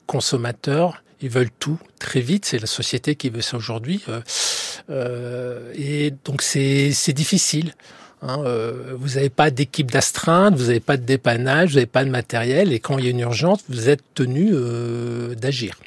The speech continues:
Voilà. Donc, effectivement, c'est, euh,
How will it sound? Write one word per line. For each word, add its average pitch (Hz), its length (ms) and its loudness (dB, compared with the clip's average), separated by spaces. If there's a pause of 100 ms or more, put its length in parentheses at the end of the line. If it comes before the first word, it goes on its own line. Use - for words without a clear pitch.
(180)
Voilà. - 180 -12 (440)
Donc, 139 240 -6
effectivement, 131 560 -8
c'est, 123 340 -6
euh, 104 240 -10